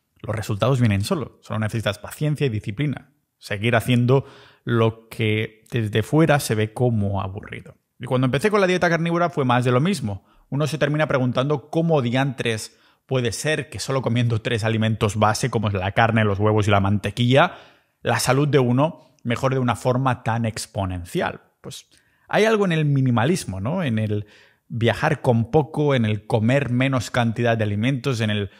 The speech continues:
centrarse en los pilares. Y mi epifanía de estas últimas semanas es que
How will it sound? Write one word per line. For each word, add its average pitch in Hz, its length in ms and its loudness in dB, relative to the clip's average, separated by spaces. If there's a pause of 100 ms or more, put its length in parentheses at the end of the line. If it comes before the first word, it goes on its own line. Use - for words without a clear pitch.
(100)
centrarse 131 760 2
en 139 100 0
los 127 160 0
pilares. 123 580 0
Y 110 140 -2
mi 110 260 0
epifanía 113 540 -2
de 156 80 -2
estas 143 300 -2
últimas 127 340 0
semanas 110 480 -2
es 98 120 -10
que 110 320 -4